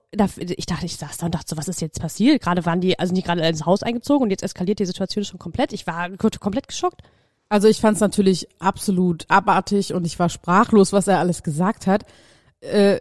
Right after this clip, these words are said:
Speaker 2: ich fand krass, dass Katie so ruhig geblieben ist und, äh, eigentlich nicht wirklich was dazu gesagt hat. Also ich glaub, in dem Moment war es auch gut, dass sie nicht ausgeflippt ist, weil sonst wär's, glaub ich, eskaliert. Was ich schlimm fand, dass bis auf Willi Herren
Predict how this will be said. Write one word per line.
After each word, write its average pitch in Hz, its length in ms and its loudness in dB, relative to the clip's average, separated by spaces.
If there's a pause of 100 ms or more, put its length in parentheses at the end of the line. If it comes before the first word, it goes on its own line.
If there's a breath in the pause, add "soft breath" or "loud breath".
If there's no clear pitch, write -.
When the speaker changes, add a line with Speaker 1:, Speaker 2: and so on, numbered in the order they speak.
Speaker 2:
ich - 160 -4
fand 190 280 0
krass, 220 220 2
dass 220 160 -2
Katie 196 280 0
so 160 140 2
ruhig 170 200 2
geblieben 226 300 0
ist 220 80 2
und, 190 140 -2
äh, - 140 -6 (180)
eigentlich 202 500 0
nicht 202 300 0
wirklich 202 340 2
was 190 120 0
dazu 175 260 -6
gesagt 165 460 0
hat. 285 200 0
Also 156 560 -2
ich - 140 -6
glaub, 202 180 4
in 196 60 -2
dem 202 100 6
Moment 196 240 4
war 180 80 4
es 170 80 0
auch 165 140 -2
gut, 202 180 0
dass 262 120 0
sie 233 60 2
nicht 233 160 0
ausgeflippt 220 560 -2
ist, 196 220 -4
weil 165 160 2
sonst 156 260 -4
wär's, 165 200 -2
glaub 160 180 -2
ich, 160 140 -8 (680)
eskaliert. 190 580 2
Was 190 280 0
ich - 240 0
schlimm 262 400 6
fand, 196 380 2 (200 soft breath)
dass 190 220 -2 (380)
bis 262 220 0
auf 180 200 2
Willi 170 200 2
Herren 190 500 2